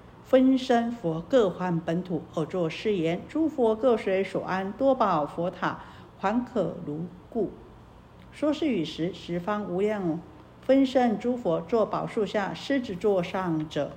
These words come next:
及多宝佛，并上行等无边阿僧祇菩萨大众，舍利佛等声闻是众及一切世间天人阿修罗等闻佛所说，皆大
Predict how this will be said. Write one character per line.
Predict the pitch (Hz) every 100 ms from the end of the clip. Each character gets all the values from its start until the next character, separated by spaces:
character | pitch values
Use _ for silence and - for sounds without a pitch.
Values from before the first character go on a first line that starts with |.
| - -
及 | - - 202 196
多 | 247 247
宝 | 220 160
佛， | 156 165 160 180 - -
并 | 285 247 175
上 | 247 226
行 | 175 - 160
等 | 170 147 - - - -
无 | 196 214
边 | 240 226 226
阿 | 220
僧 | 220 226 233
祇 | - 170 180
菩 | - 160
萨 | 170 - 175 - - - - - - - - - - - - - - - - - - - - - - - - - - - - - - -
大 | 233 185 180
众， | 220 180 - - - -
舍 | - 339
利 | 285 247
佛 | 240 190
等 | 190 165 165
声 | - 240 240
闻 | 196 180
是 | 170 214
众 | 185 196 165
及 | 165 196
一 | 214 196
切 | 175 226 208 180
世 | 160 - 247
间 | - 202 214
天 | 220 254 254
人 | 202 175 196
阿 | 202
修 | 208 214
罗 | 208 170
等 | 175 175 - - - -
闻 | 208 254
佛 | 254 226
所 | 233 202
说， | - 202
皆 | - 220
大 | 214 196